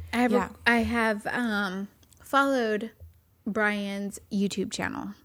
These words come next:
Speaker 1: whatever that YouTube channel is called.
Speaker 2: The Hideout Games.
Speaker 1: The Hideout Games. And I love it because he records and posts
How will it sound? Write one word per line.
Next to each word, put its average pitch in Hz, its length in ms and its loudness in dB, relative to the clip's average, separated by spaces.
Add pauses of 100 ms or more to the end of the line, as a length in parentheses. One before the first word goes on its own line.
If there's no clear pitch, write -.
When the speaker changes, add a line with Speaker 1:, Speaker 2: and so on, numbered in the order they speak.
(720)
Speaker 1:
whatever 196 720 0
that 208 160 -4
YouTube 208 280 -6
channel 202 300 -8
is - 100 -10
called. - 360 -8 (100)
Speaker 2:
The 220 100 8
Hideout 196 400 8
Games. - 480 -8
Speaker 1:
The 226 120 4
Hideout 208 400 2
Games. - 500 -6 (520)
And 285 220 8
I 302 100 2
love 247 240 4
it 262 200 0
because 285 360 4
he 294 100 2
records 226 840 2 (100)
and 240 240 4
posts 220 600 0